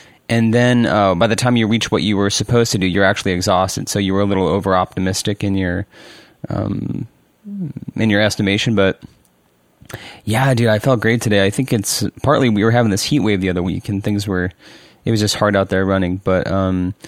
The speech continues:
the weather's cooled down, and, um, didn't run for the last three days, so I think I was well rested. I just went out there and killed it.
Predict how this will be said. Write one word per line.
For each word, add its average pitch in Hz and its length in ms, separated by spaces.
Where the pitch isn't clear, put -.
the 104 80
weather's 110 260
cooled 110 260
down, 104 380
and, 101 380
um, 92 520
didn't 113 360
run 107 180
for 110 120
the 101 160
last 98 340
three 117 160
days, 127 280
so - 120
I 95 60
think - 180
I 104 60
was 95 180
well 101 120
rested. 95 420
I 107 60
just 98 200
went 104 120
out 101 140
there 131 120
and 110 140
killed 120 260
it. 90 160